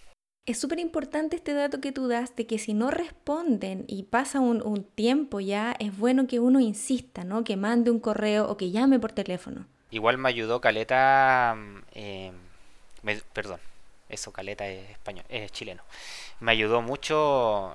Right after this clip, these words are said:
Speaker 2: la, con la gente que vivo acá, porque ellos me, ellos llamaron también, preguntaron, y ahí me dieron una cita y fuimos allá, dejamos todos los papeles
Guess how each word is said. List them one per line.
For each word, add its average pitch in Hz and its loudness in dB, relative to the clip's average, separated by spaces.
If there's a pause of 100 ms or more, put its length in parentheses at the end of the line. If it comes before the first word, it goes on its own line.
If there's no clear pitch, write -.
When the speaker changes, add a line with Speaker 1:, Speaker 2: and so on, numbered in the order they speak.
(120)
Speaker 2:
la, 101 0
con 98 -10
la 95 -10
gente 127 -6
que 135 -6
vivo 139 -2
acá, 160 0 (520)
porque 113 -4
ellos 127 -2
me, 110 -4 (880)
ellos 117 -2
llamaron 117 6
también, 139 -2
preguntaron, 127 4 (680)
y 104 -8
ahí 135 -2
me 120 -2
dieron 147 0
una 127 0
cita 170 2 (200)
y 117 -10
fuimos 131 -4
allá, 131 2
dejamos 127 -4
todos 127 -4
los - -12
papeles 139 0